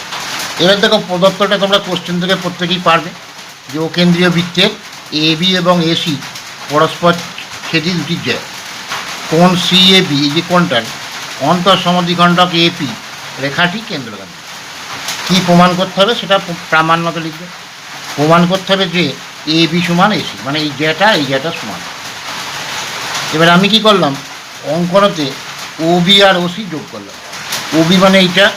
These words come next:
ওসি মানে এটা, এই দুটো যোগ করলাম। এবার দেখো, এই একটা ত্রিভুজ, ত্রিভুজ এওবি আর ত্রিভুজ এওসি, এই দুটোর মধ্যে যেমন দেখো, এই ত্রিভুজের ওবি, এই ত্রিভুজের ওসি, এই দুটো সমান, কারণ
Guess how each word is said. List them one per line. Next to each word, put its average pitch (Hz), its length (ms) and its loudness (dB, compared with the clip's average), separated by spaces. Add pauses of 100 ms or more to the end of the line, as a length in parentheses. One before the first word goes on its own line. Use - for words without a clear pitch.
(240)
ওসি 170 200 -4
মানে 180 220 -2
এটা, - 140 -14 (180)
এই 135 80 -8
দুটো 170 240 0
যোগ 175 160 4
করলাম। 185 260 6 (1040)
এবার 180 280 4
দেখো, 143 140 -2 (100)
এই 175 140 4
একটা 190 220 2
ত্রিভুজ, 190 320 0 (560)
ত্রিভুজ 175 420 2
এওবি 175 500 6 (460)
আর 160 240 6 (100)
ত্রিভুজ 180 340 -2 (120)
এওসি, - 320 -8 (760)
এই 185 160 4
দুটোর 190 280 4
মধ্যে 135 260 0 (880)
যেমন 175 160 4
দেখো, 190 200 4 (240)
এই 170 60 2
ত্রিভুজের 190 500 0
ওবি, 180 300 2 (200)
এই 175 120 6
ত্রিভুজের 180 420 0
ওসি, 185 280 0 (240)
এই 175 60 -6
দুটো 175 160 0
সমান, 180 300 4 (580)
কারণ 165 200 6